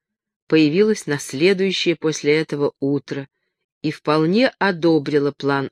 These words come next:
Аси, быть может, попросту желая отделаться от обременительной гостьи,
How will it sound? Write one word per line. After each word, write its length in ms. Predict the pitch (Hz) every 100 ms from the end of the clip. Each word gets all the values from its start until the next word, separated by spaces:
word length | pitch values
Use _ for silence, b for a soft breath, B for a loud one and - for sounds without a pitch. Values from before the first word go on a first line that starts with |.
| -
Аси, 540 | 131 139 - - 127 _ _ _ _ _ _ _
быть 200 | 160 180
может, 220 | 269 269
попросту 460 | - 156 - - 151
желая 400 | 143 143 139 135
отделаться 880 | - 139 120 156 214 214 - - 202 b b b -
от 160 | 185
обременительной 880 | 190 170 185 185 185 180 185 175 170
гостьи, 760 | 156 151 160 151 - - 156